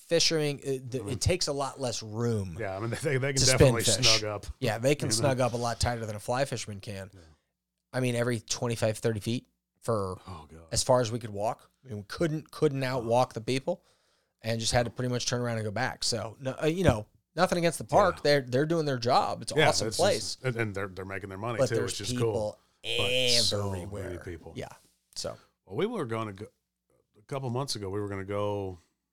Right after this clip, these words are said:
Speaker 2: I guess it was early July or early June. So basically when it, when everything shut down,
Speaker 1: Mm-hmm.
Speaker 2: you're like, "Oh, well, we're, we're gonna go out ninety-four. We're gonna go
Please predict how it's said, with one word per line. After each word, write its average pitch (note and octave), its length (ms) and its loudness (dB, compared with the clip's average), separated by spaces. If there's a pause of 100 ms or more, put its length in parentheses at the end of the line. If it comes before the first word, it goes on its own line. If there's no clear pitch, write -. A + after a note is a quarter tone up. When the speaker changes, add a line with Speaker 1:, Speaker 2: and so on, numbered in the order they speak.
Speaker 2:
I - 100 -20
guess - 100 -12
it G#2 40 -10
was F#2 120 -12
early F#2+ 220 -12
July F2 400 -14 (160)
or G2 180 -14
early F#2+ 360 -10
June. F#2+ 160 -12 (220)
So G2+ 80 -20
basically G2+ 340 -4
when G#2 120 -6
it, G2 120 -8
when A2 120 -2
everything A2+ 320 -2
shut - 260 -4
down, F2+ 340 -8
Speaker 1:
Mm-hmm. A#2+ 260 -2 (180)
Speaker 2:
you're G#2+ 140 -8
like, G#2 140 -10
"Oh, G2+ 240 -4
well, A#2+ 280 -4
we're, B2+ 320 -4 (460)
we're C#3+ 80 -10
gonna C#3 140 -2
go C3 140 -2
out B2 160 0
ninety-four. A2 600 -4
We're A2 120 -4
gonna G#2 160 -6
go G2 440 -4